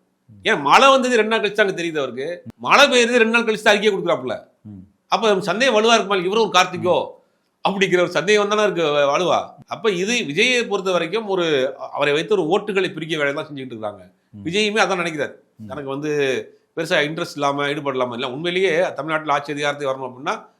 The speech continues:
Speaker 2: களத்துக்கு இறங்கி இருக்கணும்ல,
Speaker 1: ம்.
Speaker 2: மக்கள் பிரச்சனையை பேசி இருக்கணும்ல.
Speaker 1: ம்.
Speaker 2: நீங்க கொண்டு வந்து ஒன்றிய அரசு கொண்டு
Speaker 1: இல்ல, இப்ப
Speaker 2: வந்திருக்கக்கூடிய
Speaker 1: அதுதான், அது, அதுக்கு திமுக தான் முட்டுக்கட்டையா இருக்கும்ல. இப்ப அனுமதி தர மாட்டாங்க, அவர் வெளியே
Speaker 2: ஏன்
Speaker 1: வரல.
Speaker 2: நிர்வாகிகள் அனுப்பிச்சு போராட்டம் பண்ணுங்க.
Speaker 1: ம்.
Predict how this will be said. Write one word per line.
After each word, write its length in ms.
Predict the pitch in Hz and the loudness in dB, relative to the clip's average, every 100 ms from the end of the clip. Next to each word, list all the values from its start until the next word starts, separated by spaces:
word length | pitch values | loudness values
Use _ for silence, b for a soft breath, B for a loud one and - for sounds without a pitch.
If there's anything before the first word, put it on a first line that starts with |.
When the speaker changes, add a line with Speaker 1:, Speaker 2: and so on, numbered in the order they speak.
| _ | _
Speaker 2:
களத்துக்கு 320 | 156 208 208 160 | -4 -4 -4 -4
இறங்கி 220 | 185 185 | -2 -2
இருக்கணும்ல, 460 | 165 156 160 135 | -4 -4 -4 -6
Speaker 1:
ம். 240 | 113 101 90 _ _ _ | -8 -18 -20 _ _ _
Speaker 2:
மக்கள் 220 | 143 196 175 | -8 -4 -4
பிரச்சனையை 300 | 165 151 131 | -4 -6 -6
பேசி 220 | 160 156 | -6 -6
இருக்கணும்ல. 560 | 139 143 160 113 - _ _ | -8 -6 -2 -2 -4 _ _
Speaker 1:
ம். 80 | 113 101 | -16 -8
Speaker 2:
நீங்க 160 | 131 | -6
கொண்டு 140 | 147 175 | -4 -4
வந்து 180 | 165 | -4
ஒன்றிய 200 | 151 180 | -2 0
அரசு 140 | 170 147 | -2 -4
கொண்டு 160 | 151 | -8
Speaker 1:
இல்ல, 180 | 147 143 | -8 -6
இப்ப 140 | 127 117 | -2 0
Speaker 2:
வந்திருக்கக்கூடிய 140 | 170 | 2
Speaker 1:
அதுதான், 300 | 170 185 143 | 4 4 4
அது, 140 | 160 | 2
அதுக்கு 280 | 127 151 165 | -2 -2 -4
திமுக 400 | 170 208 202 196 | -2 -2 4 4
தான் 160 | 190 190 | 6 2
முட்டுக்கட்டையா 480 | 175 180 165 170 156 | -2 -4 -2 0 0
இருக்கும்ல. 360 | 139 131 131 | -2 -6 -6
இப்ப 140 | 131 123 | -4 -4
அனுமதி 300 | 131 139 135 | -4 -6 -6
தர 160 | 131 | -6
மாட்டாங்க, 300 | 131 131 127 | -4 -6 -6
அவர் 180 | 127 131 | -6 -6
வெளியே 220 | 127 131 | -6 -6
Speaker 2:
ஏன் 60 | 131 | -6
Speaker 1:
வரல. 220 | 131 165 | -4 -2
Speaker 2:
நிர்வாகிகள் 500 | 165 220 226 202 180 | 0 2 4 2 0
அனுப்பிச்சு 120 | 151 | -2
போராட்டம் 260 | 151 165 151 | -4 -4 -4
பண்ணுங்க. 460 | 131 123 156 147 98 | -8 -8 -6 -8 -10
Speaker 1:
ம். 160 | 117 | -14